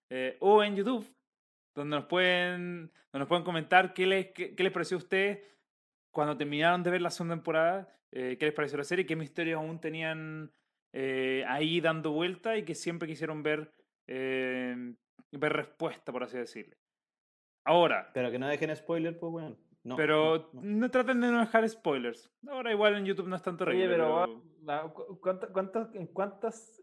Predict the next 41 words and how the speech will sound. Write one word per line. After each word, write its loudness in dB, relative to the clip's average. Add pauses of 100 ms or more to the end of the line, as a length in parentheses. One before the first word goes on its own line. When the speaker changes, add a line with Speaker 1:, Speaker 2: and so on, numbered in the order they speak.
(120)
Speaker 3:
eh, -6
semanas -6
nos -8
vaya 0
a -2
hacer -10
separar -4
esta -14
tercera -8
temporada, -8
pues, -12
weón? -18
Speaker 1:
Máximo, 0
Speaker 2:
Asumo 2
que -10
tres. -8
Speaker 1:
máximo -4
cuatro. -6 (1800)
Pero, 6
pero 2
créeme 4
que, 2 (1160)
que 4
es 0
pa, 4
es, -12 (240)
o -6
sea, 2 (360)
el, -8
do-, 0
la 6
única, 4
el 2
único 0
lugar 2
donde -2
lo 2
van 4
a -2
pasar -2
mal -4